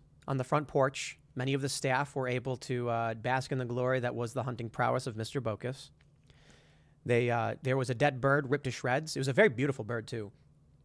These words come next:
It was, like, pink and red. And he ripped it to shreds and then left its body just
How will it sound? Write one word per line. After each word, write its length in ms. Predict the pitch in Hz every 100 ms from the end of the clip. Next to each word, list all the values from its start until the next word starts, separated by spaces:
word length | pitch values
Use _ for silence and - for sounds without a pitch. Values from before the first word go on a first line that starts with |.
| _ _ _ _ -
It 60 |
was, 160 | 147 123
like, 180 | 131 113 - - - _
pink 240 | 151 147 139
and 120 | 113
red. 280 | 120 135 139 - _ _ - _ - _ _ _ -
And 120 | 147
he 80 | 110
ripped 180 | 143
it 60 | 139
to 60 | 135
shreds 360 | - 135 156
and 100 | 139
then 120 | 123
left 260 | 117 135 131
its 100 | 135
body 380 | 117 120 131 139
just 340 | 135 120 -